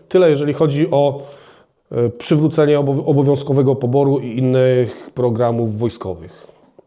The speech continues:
Zreformować przede wszystkim. Ja proponuję zreformo-, zreformować dobrowolną służbę wojskową, trochę poprawić terytorialną służbę wojskową, bo, bo tam też jest, e, koncepcja jest dobra z terytorialną służbą wojskową, wykonanie jest na różnym poziomie,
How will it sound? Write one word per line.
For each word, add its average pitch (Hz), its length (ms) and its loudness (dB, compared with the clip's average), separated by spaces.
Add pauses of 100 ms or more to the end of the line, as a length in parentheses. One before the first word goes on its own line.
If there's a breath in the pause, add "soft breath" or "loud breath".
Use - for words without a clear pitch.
(160)
Zreformować 175 680 0
przede 95 200 -10
wszystkim. - 360 -14
Ja 151 80 -6
proponuję 156 400 2
zreformo-, 156 540 0
zreformować 147 760 0 (460 loud breath)
dobrowolną 185 640 2
służbę 165 320 2
wojskową, 156 680 0 (1400 loud breath)
trochę 214 300 0
poprawić 190 520 0
terytorialną 175 640 2
służbę 165 320 2
wojskową, 165 460 2
bo, 151 140 0
bo 147 100 -2
tam 147 160 0
też 147 240 0
jest, 139 260 -2
e, 143 180 4
koncepcja 180 500 0
jest 139 180 0
dobra 165 400 2
z 160 100 -10
terytorialną 156 540 2
służbą 147 320 2
wojskową, 143 540 0
wykonanie 165 520 0
jest 147 400 0
na 135 340 0
różnym 156 340 0
poziomie, 147 600 0